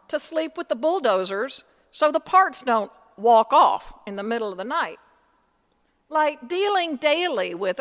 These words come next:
real cultural differences in the understanding of the most basic of things, like not being able to communicate for weeks because the internet and the phones are down,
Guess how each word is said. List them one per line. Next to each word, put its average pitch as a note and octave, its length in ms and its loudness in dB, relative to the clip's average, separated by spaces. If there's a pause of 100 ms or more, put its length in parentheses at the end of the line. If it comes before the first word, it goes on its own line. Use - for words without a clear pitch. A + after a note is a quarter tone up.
real E4 540 0
cultural D#4+ 680 -2
differences C4 760 -10
in A#3 100 -10
the A3 180 -6
understanding C4+ 1000 -4 (580)
of G#3+ 140 -6
the C#4 140 -4
most B3+ 360 0 (220)
basic B3 600 0 (140)
of F3+ 120 -4
things, E3+ 680 -14 (1400)
like A#3 240 -2
not C4 260 2
being C4 180 -2
able B3+ 240 0
to B3 100 -2
communicate C4+ 680 -4
for C#4 100 -10
weeks B3+ 480 -8
because G#3+ 520 -6
the A3 160 -8
internet G3+ 440 -8
and F3 100 -12
the E3+ 60 -14
phones A#3+ 420 -6
are - 60 -12
down, E3 400 -12